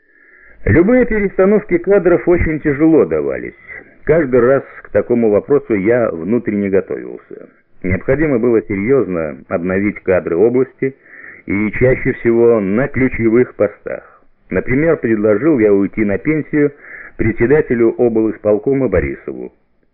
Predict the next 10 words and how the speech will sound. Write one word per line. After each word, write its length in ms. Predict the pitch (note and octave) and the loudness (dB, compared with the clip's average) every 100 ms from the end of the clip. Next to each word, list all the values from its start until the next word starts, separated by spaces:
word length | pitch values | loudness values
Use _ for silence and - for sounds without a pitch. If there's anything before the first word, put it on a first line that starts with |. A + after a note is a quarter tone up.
| _ _ _ _ _ - - - | _ _ _ _ _ -20 -20 -2
Роль, 300 | A#2+ F#3+ A#3 | 2 4 4
которую 520 | - F#3+ G#3 G3+ F#3 | 2 2 4 6 6
играл 380 | E3+ D#3 F#3 E3+ - | 4 2 4 4 2
облисполком 880 | D#3+ D#3 D3+ C#3 C#3 C3+ - D#3 C3+ | 2 2 0 2 2 2 2 -2 0
под 160 | B2 | 0
его 180 | B2 B2+ | 4 4
руководством 680 | A#2+ A2+ A#2 C3+ C3+ A#2 A2+ | 4 2 2 2 0 -2 -2
в 80 | G2 | -2
жизни 380 | B2+ A#2+ A2 A#2+ | -2 -2 0 2
области, 880 | F#3+ F3 G2+ - - E2 C#2 B1+ | 2 2 0 -2 -6 -8 -8 -12